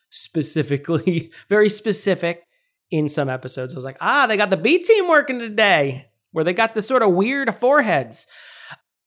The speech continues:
Yeah, I just wanted to say that this, this episode's animation, I think it's the worst of the five we watched in terms of animation. This is, this is kinda rough to look at at times.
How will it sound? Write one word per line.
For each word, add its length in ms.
Yeah, 200
I 60
just 160
wanted 120
to 60
say 160
that 180
this, 240
this 220
episode's 360
animation, 400
I 60
think 160
it's 140
the 80
worst 400
of 100
the 100
five 440
we 80
watched 640
in 120
terms 280
of 80
animation. 580
This 160
is, 300
this 180
is 140
kinda 240
rough 320
to 80
look 280
at 180
at 140
times. 520